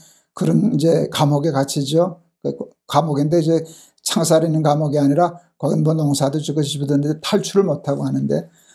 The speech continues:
이제 너무 억울하니까, 어, 그럴 때 꿈을 꿔요. 그때 무슨 뭐,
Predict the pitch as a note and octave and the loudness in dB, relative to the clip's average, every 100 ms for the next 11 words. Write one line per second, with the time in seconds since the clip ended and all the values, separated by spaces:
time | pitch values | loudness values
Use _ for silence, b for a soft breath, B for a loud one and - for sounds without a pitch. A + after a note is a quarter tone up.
0 | b - A3+ G#3+ - G#3 G#3+ G#3+ E3+ E3 | b 2 4 4 2 2 4 4 2 0
1 | D#3+ D#3 D3 - E3+ E3+ B B B _ | -2 -2 -4 -2 -2 -2 B B B _
2 | C#3 C3+ - - - - - - _ - | -6 -4 -4 -4 -4 -6 -8 -12 _ -4
3 | D3+ C#3+ - F#3 F#3 G#3+ G#3+ G#3 D3 C3+ | -2 0 0 0 2 2 2 2 0 0
4 | A#2 - _ _ _ _ _ _ D3+ D#3+ | -4 -8 _ _ _ _ _ _ -2 2
5 | A3 G3 A3 G3+ G3 F3+ | 4 2 0 2 4 4